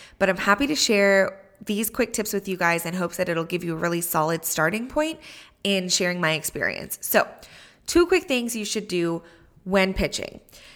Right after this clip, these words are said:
So the first thing is probably the most important, at least in my opinion. You wanna be very clear and very specific on what it is you wanna talk about. I get pitched daily by people who wanna be a guest, but who have no clear topic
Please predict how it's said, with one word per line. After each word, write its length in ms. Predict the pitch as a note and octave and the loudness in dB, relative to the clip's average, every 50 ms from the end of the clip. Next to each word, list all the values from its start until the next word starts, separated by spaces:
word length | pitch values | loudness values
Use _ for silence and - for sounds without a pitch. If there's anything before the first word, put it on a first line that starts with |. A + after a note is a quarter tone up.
| - _ | -18 _
So 140 | - - B3 | -4 -2 -2
the 100 | G#3+ A#3 | -2 -2
first 440 | A3+ - - - D4 E4 F4+ F4 - | -6 -2 4 6 6 6 6 2 0
thing 400 | - G#3 F3+ F3+ F3+ F3+ F3+ - - | 0 -2 0 -2 -4 -6 -8 -10 -8
is 120 | G3 F#3 | -8 -8
probably 420 | - - A#3 A#3+ C4+ C#4 B3+ C#4 | -4 -2 0 2 2 2 2 0
the 80 | A#3 A3 | 0 0
most 200 | G#3 G3+ G3+ - | 0 0 0 0
important, 540 | F#3 F3+ - E3 D#3 - - D#3+ D#3 - - - _ _ | -4 -4 -2 -2 -2 -2 -2 -8 -10 -12 -14 -16 _ _
at 140 | E3+ F3 - | 0 2 2
least 240 | F#3 G#3+ A3 - A3+ | 0 -2 -4 -4 -2
in 60 | G3+ | 0
my 100 | E3 D#3+ | 0 0
opinion. 540 | D3+ D3+ - F3 D3+ D3+ D3 D3 D3+ D#3+ - | 0 0 -4 -6 -6 -4 -4 -4 -6 -6 -8
You 160 | - G3 G#3 A3+ | -6 -4 -4 -2
wanna 240 | A#3+ C#4 C#4+ D#4+ | -2 -2 -4 -4
be 140 | D#4 D4+ C#4+ | -4 -6 -8
very 400 | B3 G#3 F#3+ G#3+ G3+ F#3+ G3+ G#3+ | -8 -4 0 0 0 2 0 -2
clear 320 | G#3 - - G3 F3+ F3 E3 | -4 -4 -6 -4 -2 -2 -2
and 200 | - F3+ F3 E3+ | -4 -4 -8 -12
very 420 | - _ - A3 G#3 G#3+ A3+ A#3 | -8 _ -4 -2 -2 -2 -4 -4
specific 580 | A3+ - A3 G3 - F#3+ F3+ - D3+ D3 - - - - - - _ | -6 -6 -6 -6 -6 -6 -6 -6 -8 -8 -10 -16 -20 -20 -20 -8 _
on 300 | - F#3+ G3 F#3+ F3+ F3+ | -2 -2 0 -2 -2 4
what 160 | F3+ G#3 A3+ | 4 4 6
it 140 | B3 C4+ A#3 | 6 4 2
is 160 | A3 G3+ G3 | 2 0 0
you 100 | F#3+ F3+ | -2 -4
wanna 200 | E3+ E3 D#3 D#3+ | -4 -4 -6 -4
talk 320 | D#3 - - C#3+ D3+ - - | -6 -6 -6 -6 -8 -8 -8
about. 360 | - - - - - - - - - - - - - - - _ - | -4 -4 -2 -2 -4 -6 -10 -16 -20 -20 -20 -20 -20 -20 -4 _ 4
I 100 | A3 A#3 | 4 6
get 220 | G#3+ C#4 - - | 4 2 0 0
pitched 340 | - B3 C4 - - F#3 E3+ | -2 -2 -2 -2 -4 -2 -2
daily 440 | F#3+ F3 E3+ F3+ F#3+ G#3 A3 B3 B3 | -2 -2 -2 -2 -2 -2 -2 -4 0
by 200 | B3 G#3 F#3+ F#3 | 2 2 2 2
people 360 | F#3 F#3 E3+ F3 E3+ E3 E3+ | 0 -6 -6 -2 -2 -2 -2
who 140 | F3 F3 D#3 | -2 -4 -2
wanna 220 | D3+ D3 D3 D3+ | -2 -2 -4 -4
be 140 | D#3+ D#3+ D#3 | -4 -4 -6
a 40 | D#3 | -4
guest, 480 | D#3 A3 A3+ B3+ C#4+ C#4 - - - - - - - - - _ | -2 0 0 0 0 0 -2 -4 -6 -8 -16 -20 -20 -20 -14 _
but 140 | - G#3+ G#3+ | -4 -4 -2
who 120 | A3 A#3 G#3 | -2 -2 0
have 160 | G#3+ G#3+ G3+ | 0 0 0
no 240 | G3+ G#3+ A3 A#3 A#3+ | 0 2 2 2 0
clear 260 | A#3 - C#4 C4+ C4 | 0 -2 0 0 0
topic 580 | C4 - G3+ G3 F#3 G3 F#3+ F#3 F#3 F3+ - | 0 0 0 0 0 2 2 2 2 0 -4